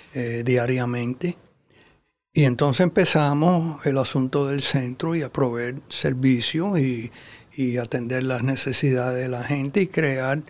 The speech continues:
una, un concientizaje, ¿no? Que somos comunidad, que nosotros nos, nos cuidamos a nosotros y que nos levantamos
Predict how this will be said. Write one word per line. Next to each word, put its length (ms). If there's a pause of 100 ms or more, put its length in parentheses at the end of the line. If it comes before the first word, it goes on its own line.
(560)
una, 760 (840)
un 80
concientizaje, 1040
¿no? 240
Que 140
somos 320
comunidad, 640
que 120
nosotros 420
nos, 160 (460)
nos 160 (180)
cuidamos 580
a 60
nosotros 720 (340)
y 120
que 140
nos 160
levantamos 720